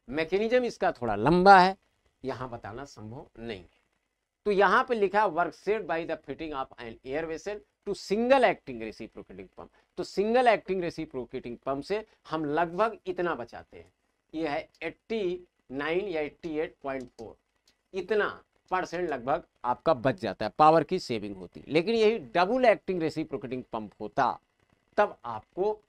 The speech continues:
इतना, ये डबल एक्टिंग रेसिप्रोकेटिंग पंप है, याद रखना। इसमें यहीं पर बच्चा मिस्टेक करेगा, कहेगा सिंगल में, कहेगा सिंगल में, सिंगल में वैल्यू आपकी इतना पावर सेव हो रहा है,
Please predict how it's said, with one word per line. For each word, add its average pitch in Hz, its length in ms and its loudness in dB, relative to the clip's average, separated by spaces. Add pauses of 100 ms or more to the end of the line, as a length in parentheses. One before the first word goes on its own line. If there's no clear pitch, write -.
(140)
इतना, 208 400 -2 (180)
ये 156 100 -4 (120)
डबल 202 300 0
एक्टिंग 156 380 -4
रेसिप्रोकेटिंग 117 680 -14
पंप 127 280 -12
है, 123 80 -10
याद 165 260 0
रखना। 143 240 -6
इसमें 196 380 -8
यहीं 190 360 -4
पर 226 160 0
बच्चा 156 300 0
मिस्टेक 131 420 -4
करेगा, 90 340 -8 (340)
कहेगा 180 320 4
सिंगल 160 500 0
में, 190 140 -6 (760)
कहेगा 151 300 2
सिंगल 143 400 -4
में, 185 140 -6 (1300)
सिंगल 170 480 -4
में 196 120 -6
वैल्यू 165 340 -2
आपकी 143 380 -6
इतना 123 280 -8
पावर 139 280 -4
सेव 127 240 -6
हो 117 180 -10
रहा 110 120 -10
है, - 100 -20